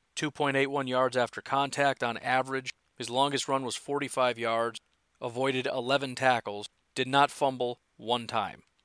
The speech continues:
As a receiver, he had a receiving grade of eighty-seven.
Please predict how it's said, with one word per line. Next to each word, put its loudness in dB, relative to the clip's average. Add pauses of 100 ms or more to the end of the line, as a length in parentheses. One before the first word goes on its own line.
(160)
As 8
a 4
receiver, -2 (360)
he -2
had 6
a 6
receiving 2
grade 2 (300)
of -2 (160)
eighty-seven. 4